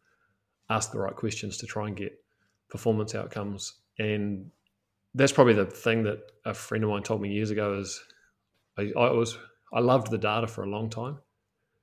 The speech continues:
and I just kept pretty much repeating the data back to the player. And a friend of mine said, "All data does is allow you to ask better questions."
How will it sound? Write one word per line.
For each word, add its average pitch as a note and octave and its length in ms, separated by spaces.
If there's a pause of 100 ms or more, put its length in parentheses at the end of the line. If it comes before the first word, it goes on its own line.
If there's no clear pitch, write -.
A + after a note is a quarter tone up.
(140)
and G2 80
I - 20
just G#2+ 220
kept - 240 (640)
pretty G#2 180
much F2 220
repeating A2 400
the G2 80
data G2+ 320
back G2+ 240
to - 80
the F#2+ 100
player. A2 380 (960)
And G#2+ 100
a - 20
friend G#2+ 220
of G#2 80
mine G2+ 160
said, G2+ 260 (320)
"All A#2 160
data G#2+ 320
does G2+ 320
is G#2 140
allow G#2 220
you G#2 120
to G2 160
ask G2+ 260
better G2+ 180
questions." C3 600